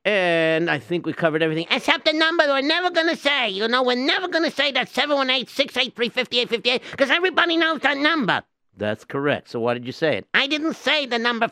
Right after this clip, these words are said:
Speaker 2: seven one eight, six eight three, fifty-eight fifty-eight. If you heard me say it, it's your imagination.
Speaker 1: I guess I have good imagination.
Speaker 2: Yes, you do.
Speaker 1: All right. So now, uh, I'd like to remind everybody that tonight's show is dedicated for Refuah Shalema, for Chaim Yossi Tzvi, Ben Sarah Miriam.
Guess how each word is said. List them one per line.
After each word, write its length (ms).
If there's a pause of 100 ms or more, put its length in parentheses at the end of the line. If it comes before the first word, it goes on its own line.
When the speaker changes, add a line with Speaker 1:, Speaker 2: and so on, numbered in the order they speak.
Speaker 2:
seven 280
one 120
eight, 160 (160)
six 280
eight 200
three, 160
fifty-eight 420
fifty-eight. 420
If 140
you 80
heard 200
me 100
say 220
it, 60
it's 120
your 100
imagination. 760 (580)
Speaker 1:
I 60
guess 240
I 40
have 160
good 140
imagination. 720
Speaker 2:
Yes, 260
you 100
do. 320 (560)
Speaker 1:
All 140
right. 240
So 200
now, 360
uh, 180
I'd 60
like 200
to 80
remind 340
everybody 600 (280)
that 320
tonight's 360
show 320
is 220
dedicated 680
for 220
Refuah 260
Shalema, 460 (340)
for 120
Chaim 380
Yossi 400
Tzvi, 420
Ben 200
Sarah 380
Miriam. 580